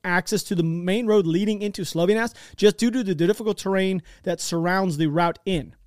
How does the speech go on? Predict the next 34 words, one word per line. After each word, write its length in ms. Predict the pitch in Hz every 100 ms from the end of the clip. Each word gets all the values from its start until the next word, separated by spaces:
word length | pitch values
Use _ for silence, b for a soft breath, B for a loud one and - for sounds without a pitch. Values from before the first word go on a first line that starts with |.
| _
So 300 | - 170 160 b b
this 220 | 196 -
main 300 | 175 208 233
route 180 | 214 233
that 80 | 202
comes 200 | 196 185
all 120 | 190
the 60 | 196
way 140 | 185
in, 100 | 196
you 80 | 196
know, 80 | 214
let's 160 | 208 -
go 100 | 202
ahead 60 |
and 60 | 156
clean 200 | 175 170
this 160 | 147
thing 200 | 170 160
up. 140 | 160 170
I 40 |
really 320 | 180 185 175
like 160 | 160 -
to 60 | 160
make 160 | 160
sure 160 | - 165
my 120 | 151
maps 300 | 160 147 -
are 40 |
clean 280 | 147 170 165
when 100 | 156
we're 80 | 151
discussing 400 | 139 139 170 143
stuff. 200 | 156